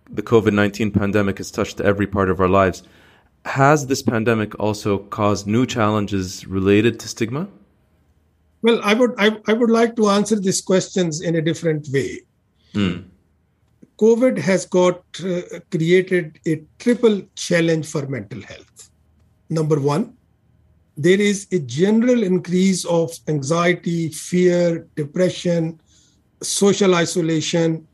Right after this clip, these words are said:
Speaker 2: and, uh, trauma-like symptoms amongst the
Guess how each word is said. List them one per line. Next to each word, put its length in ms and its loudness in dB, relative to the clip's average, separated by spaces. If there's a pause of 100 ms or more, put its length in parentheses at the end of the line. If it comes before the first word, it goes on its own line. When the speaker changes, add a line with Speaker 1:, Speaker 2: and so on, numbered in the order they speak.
(440)
Speaker 2:
and, 400 -2
uh, 60 -2 (320)
trauma-like 600 2
symptoms 800 -4 (240)
amongst 380 -2
the 80 -6